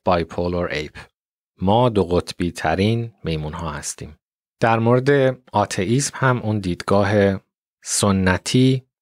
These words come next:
و ارتودکسی که امثال داکینز و پینکر دارن رو نداره. در کتاب بونوبو و آتئیست میگه که آتئیسم نیاز داره که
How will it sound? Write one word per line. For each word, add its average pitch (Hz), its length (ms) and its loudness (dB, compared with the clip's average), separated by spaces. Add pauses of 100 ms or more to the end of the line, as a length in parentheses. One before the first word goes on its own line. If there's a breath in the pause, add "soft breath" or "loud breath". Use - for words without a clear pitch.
(140)
و 98 100 0
ارتودکسی 101 840 0
که 90 420 0 (460)
امثال 101 400 2
داکینز 95 680 0
و 165 180 0
پینکر 85 420 -2
دارن 90 380 2
رو 135 100 4
نداره. - 480 -4 (160)
در 98 140 0
کتاب 117 480 0
بونوبو 92 420 0
و 113 40 0
آتئیست 101 840 0 (380)
میگه 113 260 2
که 123 440 4 (360)
آتئیسم 117 600 0
نیاز 104 420 0
داره 107 220 2
که 101 440 2